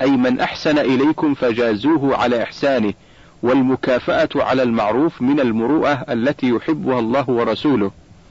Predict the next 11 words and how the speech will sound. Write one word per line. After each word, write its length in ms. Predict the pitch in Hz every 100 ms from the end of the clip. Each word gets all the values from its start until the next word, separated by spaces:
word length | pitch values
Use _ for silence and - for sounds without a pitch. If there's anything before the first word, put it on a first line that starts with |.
| - - - - - - - - - - - - - -
سؤال: 520 | - 113 110 123 165
لماذا 640 | 131 135 185 185 160 -
أمر 260 | 185 160 135
بمكافأة 800 | 117 165 143 - 127 - 131 139
المعروف؟ 580 | 127 117 107 110 143 101 - - 285 - - - - - - - - -
جواب: 420 | 113 110 139 165 160 - - - - - - - - - - - - - - - -
ليخلص 640 | 120 131 139 - 196 180 -
القلب 400 | 147 - 180 156
من 240 | 151 147
إحسان 380 | 127 - 160 160
الخلق، 480 | 139 117 147 143 98